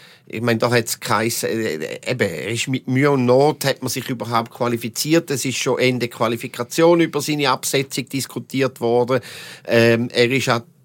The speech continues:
die E M gegangen und es hat geheissen, du musst das Viertelfinale erreichen,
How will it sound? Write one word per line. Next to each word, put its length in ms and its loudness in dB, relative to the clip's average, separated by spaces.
die 140 0
E 80 6
M 140 2
gegangen 480 0
und 180 -2
es 140 -4
hat 100 -4
geheissen, 460 -2
du 80 -2
musst 280 -2
das 100 -6
Viertelfinale 800 0
erreichen, 640 2